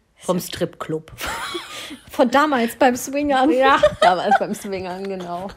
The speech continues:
Speaker 1: In der roten Eule.
Speaker 2: Im P eins.
Speaker 1: Mhm.
Speaker 2: Ich glaub, da swingert man nicht im P eins.
Speaker 1: Hm, ich weiß nicht, vielleicht in so einer Hintertür.
Speaker 2: Allgemein swingert
Speaker 1: Wir
Speaker 2: man
Speaker 1: kennen uns
Speaker 2: gerade
Speaker 1: tatsächlich
Speaker 2: nicht.
Speaker 1: von der Arbeit. Wir haben
Speaker 2: Ja.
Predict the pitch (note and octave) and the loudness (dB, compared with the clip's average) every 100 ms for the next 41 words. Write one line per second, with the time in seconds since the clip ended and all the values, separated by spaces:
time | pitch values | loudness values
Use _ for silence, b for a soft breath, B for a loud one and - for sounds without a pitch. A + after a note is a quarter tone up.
0 | F#3 F#3 F3+ F3 F#3 F#3+ F3+ F#3 F#3+ F#3+ | -10 -4 -4 -4 -6 -6 -2 0 0 -2
1 | D4+ - D4 B3+ C4 C4+ - - B B | -6 -2 -2 0 -2 -4 -8 -16 B B
2 | B B F3 G#3+ G3 B3 C#4+ _ - A3+ | B B -8 -4 -2 -2 -4 _ -8 -6
3 | G3 G#3+ - G#3+ G3+ G#3+ G#3+ G3+ F#3+ A3 | -4 -4 -2 -2 -4 -6 -6 -6 -6 -8
4 | G#3 G#3+ G#3+ G#3+ F3+ F3 C#3+ - D#3+ D#3 | -8 -8 -8 -10 -6 -8 -8 -12 -14 -12
5 | E3 F3 D#3+ E3+ E3 E3+ F3+ G#3 G#3 G3+ | -12 -12 -12 -10 -8 -6 -2 -2 2 2
6 | G3 G#3 - A3+ G#3 A#3 G3+ B3 D4 C#4 | 2 0 -2 0 4 4 6 4 2 2
7 | G#3 G#3 G#3+ F#3+ A3+ A#3 - G#3 G3 F3 | 4 4 4 2 0 0 -2 -2 -2 -2
8 | D#3+ D#3 D3+ D3+ - - F3+ G#3 G#3 G#3 | -4 -4 -4 -4 -8 -4 2 4 2 -2